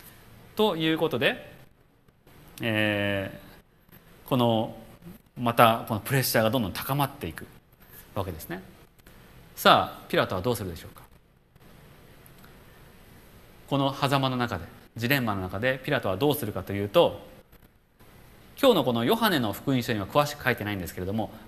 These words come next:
マタイの福音書っていうところを見ると詳しく書いてあります。彼が何をしたのか。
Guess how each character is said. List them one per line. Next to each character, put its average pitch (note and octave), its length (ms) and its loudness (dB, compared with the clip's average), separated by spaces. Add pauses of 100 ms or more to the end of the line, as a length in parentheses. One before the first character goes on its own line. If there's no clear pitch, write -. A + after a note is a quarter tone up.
マ A#3 180 6
タ C4 220 4
イ F#3 40 -2
の C#3 120 -2
福 - 180 -10
音 A#2+ 220 0
書 D3+ 140 -4
っ - 20 -6
て - 100 -8
い A2 60 -4
う - 20 -12
と G#2+ 80 -6
こ A2 80 -4
ろ G2 100 2
を F#2+ 40 0
見 G#2 100 -4
る F#2+ 100 -6
と - 320 0 (460)
詳 C#3 220 2
し - 60 -6
く - 100 -12
書 A2 80 2
い G2 40 0
て - 60 -10
あ D#2+ 60 -10
り D#2+ 40 -14
ま - 120 -16
す。 - 120 -16
彼 A#2 160 2
が F#2+ 80 -2
何 A2 200 0
を E2+ 80 -6
し - 60 -12
た F2+ 100 -8
の D#2 60 -12
か。 - 100 -20